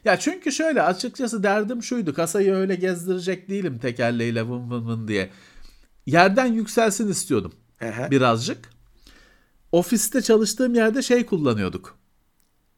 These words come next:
Speaker 1: Şöyle kaykay gibi tahta tablalar yapmışlardı. Bilgisayarın
Speaker 2: Evet, evet, mantıklı.
Speaker 1: altına sehpa.
Speaker 2: Hı hı.
Speaker 1: <laughs> Onlara koymuştuk kasaları.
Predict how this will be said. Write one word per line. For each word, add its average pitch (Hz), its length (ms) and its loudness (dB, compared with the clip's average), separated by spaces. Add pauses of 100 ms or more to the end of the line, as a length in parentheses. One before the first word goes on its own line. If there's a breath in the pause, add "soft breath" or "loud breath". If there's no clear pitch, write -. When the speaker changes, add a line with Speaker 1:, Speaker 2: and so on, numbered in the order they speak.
(340)
Speaker 1:
Şöyle 190 360 6
kaykay 202 580 4
gibi 196 260 -4
tahta 196 460 -2
tablalar 208 520 0
yapmışlardı. 123 760 -4
Bilgisayarın 143 520 0
Speaker 2:
Evet, 147 100 -6
evet, 175 260 2
mantıklı. 131 280 0
Speaker 1:
altına 151 220 -4
sehpa. 151 640 0 (240)
Speaker 2:
Hı 120 120 -2
hı. 143 260 0 (320)
Speaker 1:
<laughs> 233 300 -10
Onlara 233 480 2
koymuştuk 147 680 0
kasaları. 139 600 2